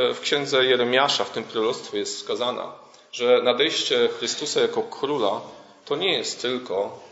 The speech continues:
nasze indywidualne, personalne zbawienie, ale czytamy tam o tym, że Chrystus będzie tym, który będzie panował, e,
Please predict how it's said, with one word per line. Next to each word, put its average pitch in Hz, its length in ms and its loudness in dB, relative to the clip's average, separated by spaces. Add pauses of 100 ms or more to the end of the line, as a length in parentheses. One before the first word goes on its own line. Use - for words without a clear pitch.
(180)
nasze 113 240 -4
indywidualne, 110 800 2
personalne 107 540 -2
zbawienie, 98 500 -6 (500)
ale 127 140 4
czytamy 160 420 4
tam 135 220 2
o 139 100 2
tym, 139 220 -2
że 120 120 0
Chrystus 143 400 -6
będzie 120 260 -4
tym, 151 260 -6
który 139 220 -6
będzie 123 240 -6
panował, 110 800 0 (500)
e, 110 440 2